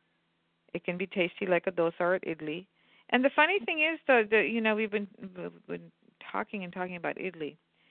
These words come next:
Idli can be as spicy as you want it 'cause you just add chutney on top, or you add, take the lentil soup with it, or you put the chilies and onions right in there with the dough. Or you make it just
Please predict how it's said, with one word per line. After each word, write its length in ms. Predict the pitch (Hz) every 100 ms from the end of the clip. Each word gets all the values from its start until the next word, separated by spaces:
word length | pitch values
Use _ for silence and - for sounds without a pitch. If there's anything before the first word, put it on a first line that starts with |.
| _ _ _ -
Idli 340 | 294 311 294
can 160 | - 214
be 180 | 196 -
as 240 | 196 240 -
spicy 420 | - 170 214 196
as 80 | 202
you 100 | 185
want 200 | 175 185
it 80 | 202 185 -
'cause 120 | - 160
you 100 | 165
just 200 | - 160 -
add 560 | - 156 156 147 139 - -
chutney 360 | 165 - 180
on 200 | 175 165
top, 360 | - 165 165 165
or 80 | 156
you 180 | 143 147
add, 180 | 143 139 -
take 160 | - 147 _
the 220 | 147 143
lentil 300 | 143 156 147 147
soup 140 | 170 175
with 200 | 170 170
it, 200 | 170 165 160
or 260 | - 156 147
you 220 | 151 147 _ _ _ _
put 180 | - 180
the 60 | - -
chilies 400 | 220 202 214 202
and 100 | 202
onions 340 | 185 190 202 196
right 200 | 180 185
in 160 | 196
there 120 | 185 175
with 160 | 180
the 80 | 180
dough. 280 | 180 254 - _ _ _ _ _ _ _ _ _ _
Or 240 | - 175 208
you 160 | 196
make 260 | 180 185 -
it 100 | 175
just 160 | 170